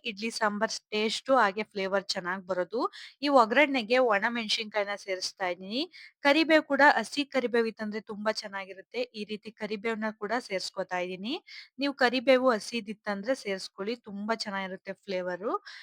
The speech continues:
ಇದಾದ್ಮೇಲೆ ಇದನ್ನ ಒಂದ್ಸಲ ಚೆನ್ನಾಗಿ ಮಿಕ್ಸ್ ಮಾಡ್ಕೊಳ್ಳೋಣ.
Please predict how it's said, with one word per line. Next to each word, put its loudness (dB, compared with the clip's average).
ಇದಾದ್ಮೇಲೆ 6
ಇದನ್ನ -2
ಒಂದ್ಸಲ 0
ಚೆನ್ನಾಗಿ -2
ಮಿಕ್ಸ್ -8
ಮಾಡ್ಕೊಳ್ಳೋಣ. -4